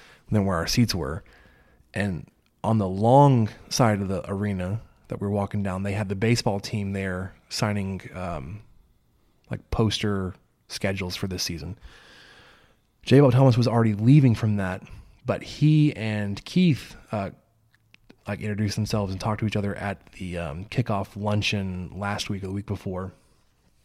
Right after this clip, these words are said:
Um, and so th-, th-, th-, they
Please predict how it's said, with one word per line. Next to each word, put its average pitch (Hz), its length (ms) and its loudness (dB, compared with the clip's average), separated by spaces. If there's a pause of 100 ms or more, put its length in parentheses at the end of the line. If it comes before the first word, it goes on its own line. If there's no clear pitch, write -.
(540)
Um, 107 320 -6 (1600)
and 135 100 10
so 113 320 8 (180)
th-, 113 140 -2
th-, 95 160 -10
th-, 110 180 -6
they 107 220 -6